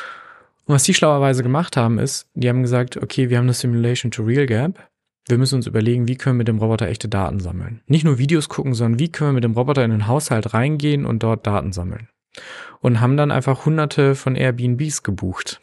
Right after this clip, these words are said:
ne? Also das, die waren einfach so klar und haben gesagt, äh, San Francisco Area gibt's viele Airbnbs, das kostet vielleicht hundert Dollar die Nacht, dann gehen wir da rein, wir buchen das, wir gehen mit dem Roboter rein und wir machen mit dem Roboter einfach Haushaltsaufgaben. Wir räumen auf,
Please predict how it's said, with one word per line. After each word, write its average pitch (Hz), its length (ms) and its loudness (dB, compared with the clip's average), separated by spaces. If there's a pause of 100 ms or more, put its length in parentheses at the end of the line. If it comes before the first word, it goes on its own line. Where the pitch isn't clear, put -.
ne? 135 300 -2
Also 123 200 2
das, 120 320 -2
die 123 140 -2
waren 135 220 2
einfach 143 240 0
so 139 180 0
klar 139 280 0
und 135 60 0
haben 131 120 2
gesagt, 127 260 -2 (420)
äh, - 80 -2
San 135 200 0
Francisco 143 420 -2
Area 156 480 2
gibt's 139 240 -4
viele 139 200 0
Airbnbs, 131 800 -2
das - 160 -14
kostet - 200 -2
vielleicht 120 220 0
hundert 120 220 0
Dollar 156 200 2
die 147 120 -2
Nacht, 143 280 0 (380)
dann 113 140 0
gehen 117 100 0
wir 117 80 2
da 113 120 2
rein, 147 320 0
wir 110 80 0
buchen 143 360 0
das, 135 220 0
wir 113 80 -2
gehen 139 180 0
mit 156 80 0
dem 127 80 0
Roboter 127 460 0
rein 120 300 2 (360)
und 120 80 0
wir 113 60 6
machen 139 280 2
mit 131 140 0
dem 117 160 0
Roboter 120 600 -2
einfach 110 280 -4
Haushaltsaufgaben. 101 800 -4
Wir 107 120 0
räumen 104 260 0
auf, 151 420 0